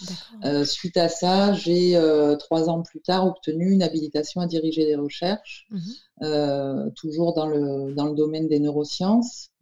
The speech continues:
Speaker 2: et de la neuropsychologie clinique. Et voilà, je suis donc parallèlement, euh, maître de conférence à l'Université de Montpellier et responsable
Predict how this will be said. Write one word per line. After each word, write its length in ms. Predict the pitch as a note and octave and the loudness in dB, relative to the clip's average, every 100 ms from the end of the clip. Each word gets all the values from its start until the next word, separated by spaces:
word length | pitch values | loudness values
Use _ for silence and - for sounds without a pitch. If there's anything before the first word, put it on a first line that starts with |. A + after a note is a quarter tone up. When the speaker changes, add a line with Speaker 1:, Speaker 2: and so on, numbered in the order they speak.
| - | -8
Speaker 2:
et 140 | D#3 | -4
de 120 | D3+ | -2
la 580 | D3 C#3 C3+ C#3 C#3+ C#3 | -2 -2 -4 -6 -6 -6
neuropsychologie 800 | C#3+ C#3 C#3 - C#3+ C#3 C3+ C#3+ | -4 -4 -6 -8 -4 -4 -4 -8
clinique. 540 | - C#3+ D#3 G3 - G#3 G#3 _ - - - _ - | -8 -6 -4 -6 -6 -6 -6 _ -20 -20 -20 _ -2
Et 1080 | D#3+ D#3+ D#3+ D#3 D#3 D3+ D3+ D3 C#3 C#3 C#3 | 2 6 6 6 4 4 4 4 4 2 0
voilà, 380 | C3 A2 B2 D#3+ | 0 0 0 -2
je 100 | C3+ | -6
suis 340 | - - D#3+ | -12 -8 -2
donc 260 | D3+ D#3 D3+ | 0 0 0
parallèlement, 840 | D#3 D3+ D#3 D#3+ E3 E3 E3 E3 | -2 0 2 2 0 -2 -2 -2
euh, 240 | D3+ D3 | -2 -2
maître 220 | D3+ D#3 D#3 | -2 -2 -2
de 120 | D#3+ | -4
conférence 720 | - D3+ E3 D#3+ D#3+ E3 - | -2 -6 -2 -2 -2 -6 -6
à 60 | D3+ | -6
l'Université 560 | D3+ D3+ D3+ - D#3 | -6 -6 -8 -8 -6
de 60 | D3+ | -4
Montpellier 920 | D3 D3 D3+ D3+ E3+ F#3+ G#3+ A3+ G#3+ | -6 -6 -6 -4 2 4 6 6 4
et 140 | - F3 | 0 2
responsable 560 | E3+ E3+ E3 - D#3+ | 0 -2 -8 -6 -8